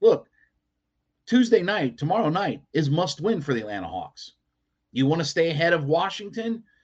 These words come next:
You wanna not put any distance, you know, in between what you and Washington are, or, or I should say expand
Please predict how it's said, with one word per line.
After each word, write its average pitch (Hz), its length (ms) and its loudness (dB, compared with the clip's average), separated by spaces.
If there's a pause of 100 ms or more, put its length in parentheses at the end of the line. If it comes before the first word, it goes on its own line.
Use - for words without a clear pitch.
(140)
You 123 120 -2
wanna 147 200 4
not 156 260 0
put 170 240 0
any 156 240 -2
distance, 160 600 -4
you 165 100 -4
know, 156 140 -4
in 151 200 -2
between 170 640 -6 (360)
what 139 200 2
you 156 200 2
and 156 120 0
Washington 165 600 0
are, 180 320 0
or, 127 180 0
or 120 160 -2
I 117 60 0
should 147 260 -6
say 143 140 0
expand 160 760 -2